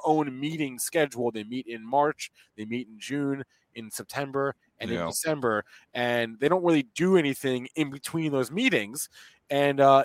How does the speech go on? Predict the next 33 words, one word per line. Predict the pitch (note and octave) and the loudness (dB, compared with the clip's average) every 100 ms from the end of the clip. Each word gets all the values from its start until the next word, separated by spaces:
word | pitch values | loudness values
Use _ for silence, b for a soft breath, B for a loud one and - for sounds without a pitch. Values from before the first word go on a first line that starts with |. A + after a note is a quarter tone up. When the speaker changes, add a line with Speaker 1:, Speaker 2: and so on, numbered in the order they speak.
| - | 2
Speaker 1:
intermeeting | D#3+ D3 D#3 D3+ | -6 -6 -6 -6
just | D3 | -6
says, | D#3 | -4
"Yeah, | G3 F4+ F4+ D#4 | 2 6 10 10
we | B3 F#4+ | 8 4
may | G4 F4+ | 2 2
just | D#4 B3 | 2 0
decide | - G3 G#3+ F#3+ F#3 | -4 2 6 8 6
to | E3 | -2
just, | D#3 C3+ | -4 -6
w-, | A#2 A2+ F#2+ - A2+ _ _ _ _ | -8 -16 -16 -20 -20 _ _ _ _
you | B2+ | -6
know, | A#2+ | -2
wake | B2 E3+ F3 | 2 4 6
up | F3 E3 | 4 4
and | C#3+ A#2 b b | -2 -6 b b
yolo | - C#3 A3 B3 E3 D3+ D3 - _ _ | 2 10 12 12 12 12 10 6 _ _
raise | B2 F3+ G3 - | 2 6 8 8
hikes | F3+ F#3 F#3+ | 4 4 2
on | D#3+ | 4
a | |
Wednesday, | B2 D3+ G3+ F#3 C#3+ B2 B2+ | 4 4 2 0 2 4 2
bec-, | B2+ C3 - | 0 -6 -2
uh, | C3+ B2 | 0 0
raise | D#3 D3 | 0 -2
rates | E3 | -6
on | D#3+ | -4
a, | B2 A2+ | -4 -4
on | B2 | -6
a | B2+ | -4
Wednesday | A2+ D3 F3+ D3 B2+ | -2 -4 -2 0 0
because | B2+ - B2 A2+ - _ _ _ - | -2 -6 -6 -6 -12 _ _ _ -12
why? | G#2+ B2+ | 0 2